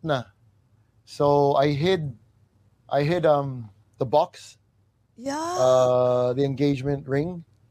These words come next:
Speaker 1: underneath her pillow. So
Speaker 2: Aw.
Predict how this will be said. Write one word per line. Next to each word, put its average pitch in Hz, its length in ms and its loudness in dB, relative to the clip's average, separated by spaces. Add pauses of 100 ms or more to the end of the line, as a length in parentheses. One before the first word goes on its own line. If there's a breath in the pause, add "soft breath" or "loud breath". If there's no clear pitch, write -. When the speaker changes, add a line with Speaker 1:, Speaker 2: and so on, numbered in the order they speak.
(220)
Speaker 1:
underneath 151 400 -2
her 135 100 -2
pillow. 135 400 -2 (1300)
So 220 160 -8
Speaker 2:
Aw. 135 580 0